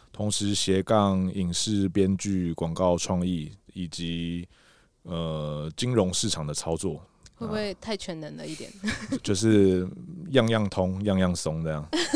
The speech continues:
Speaker 1: <laughs> 对，然后最近的一个系列叫卓剧场，它是子剧场的延续。那我们有，它有八部戏，那其中我们有一起写一部戏，那以及各自另外有一部戏这样。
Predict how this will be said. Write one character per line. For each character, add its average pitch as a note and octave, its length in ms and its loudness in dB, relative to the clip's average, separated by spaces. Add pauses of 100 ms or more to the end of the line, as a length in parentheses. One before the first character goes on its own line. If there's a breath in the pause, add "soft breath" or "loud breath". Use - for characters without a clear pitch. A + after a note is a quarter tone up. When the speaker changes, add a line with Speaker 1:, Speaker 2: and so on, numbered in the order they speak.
(100)
Speaker 1:
<laughs> - 460 -16
对， F#2 220 2
然 F2+ 160 0
后 G2 520 2
最 C3 300 6
近 G#2 880 0
的 F#2+ 460 2
一 G2 60 -4
个 G2+ 100 0
系 A#2 200 -2
列 A2 140 8
叫 G2 460 6
卓 G2 340 4
剧 A#2 220 0
场， - 320 -2
它 F#2+ 140 -2
是 F#2+ 280 0 (360 soft breath)
子 G2 100 -6
剧 G#2 140 0
场 G2 180 2
的 F2 100 4
延 F2 180 2
续。 F2 300 0
那 F#2 460 2
我 F2 160 0
们 F2+ 180 0
有， E2+ 320 2 (120)
它 C3 80 2
有 A2+ 80 6
八 A2 180 6
部 A2 140 2
戏， F#2+ 340 -2
那 G2+ 140 -4
其 G2+ 120 0
中 G#2 140 6
我 F#2+ 60 6
们 F2+ 120 2
有 E2+ 80 0
一 G#2+ 40 0
起 F2+ 180 -2
写 C2+ 460 -2
一 - 80 -6
部 F#2+ 160 -4
戏， E2 360 -2
那 E2+ 160 0
以 F2 80 0
及 E2+ 200 -6
各 G2+ 200 2
自 F2+ 400 -4 (360 soft breath)
另 A2 200 -2
外 F#2+ 220 4
有 C#2+ 320 -4
一 - 20 -10
部 - 160 -6
戏 E2+ 220 -6
这 D#2 120 -4
样。 D2+ 140 -4